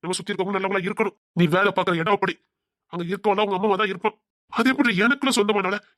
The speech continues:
இவ்வளவு ஒருத்தர் பாக்குறதுக்கு நான் சம்மதிப்பேன்? தப்பாதான் உன்னை பாப்பானுங்க,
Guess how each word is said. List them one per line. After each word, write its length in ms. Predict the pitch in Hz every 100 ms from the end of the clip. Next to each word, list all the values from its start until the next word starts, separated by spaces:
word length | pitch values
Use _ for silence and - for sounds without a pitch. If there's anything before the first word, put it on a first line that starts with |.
| -
இவ்வளவு 180 | 202 269
ஒருத்தர் 200 | 262 -
பாக்குறதுக்கு 300 | 214 233 190
நான் 80 | 185
சம்மதிப்பேன்? 420 | 214 190 175 208 _ _ _ -
தப்பாதான் 360 | 185 165 196
உன்னை 140 | 175 170
பாப்பானுங்க, 360 | 175 185 175